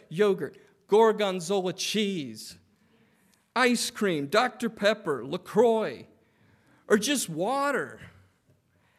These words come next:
Ask Chuck Folks about how many people don't have water. Be thanks-, thankful for your water. And it's a common practice for us. We, we all give thanks at meals,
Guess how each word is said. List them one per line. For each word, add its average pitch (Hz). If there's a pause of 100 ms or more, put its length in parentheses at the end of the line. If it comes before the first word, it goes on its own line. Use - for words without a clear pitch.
(200)
Ask 262
Chuck 254
Folks -
about 185 (280)
how 214
many 240
people 226
don't 214
have 196
water. 185 (640)
Be 294
thanks-, 254 (280)
thankful 269
for 170
your 147
water. 208 (2250)
And 226
it's 233
a 240
common 262
practice 247
for 185
us. 156
We, 214
we 208
all 277
give 214
thanks 220
at 151
meals, 160